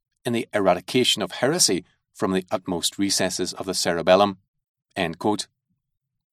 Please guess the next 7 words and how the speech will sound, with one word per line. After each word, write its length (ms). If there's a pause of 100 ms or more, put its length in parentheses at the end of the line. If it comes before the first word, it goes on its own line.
(140)
Aldous 360
Huxley 380
stated 340
the 60
problem 420
well, 440
quote, 260